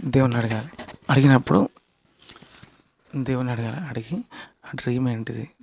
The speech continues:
ప్రభువా?" అని చెప్పి ఆయనలో కనిపెట్టుకొని ఉండాలి. ఉన్నప్పుడు దేవుడు మనకి తన ఉపదేశం ద్వారా తెలియజేస్తాడు. కాబట్టి don't neglect dreams and visions. So almost నేను మీకు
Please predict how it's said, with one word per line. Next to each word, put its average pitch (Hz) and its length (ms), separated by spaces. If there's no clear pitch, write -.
ప్రభువా?" 117 280
అని 110 100
చెప్పి 107 280
ఆయనలో 120 280
కనిపెట్టుకొని 123 560
ఉండాలి. 120 300
ఉన్నప్పుడు 120 260
దేవుడు 123 300
మనకి 117 460
తన 120 60
ఉపదేశం 120 560
ద్వారా 110 200
తెలియజేస్తాడు. 110 640
కాబట్టి 113 300
don't 123 240
neglect 117 360
dreams 120 260
and - 320
visions. 107 300
So 165 180
almost 131 380
నేను 117 260
మీకు - 320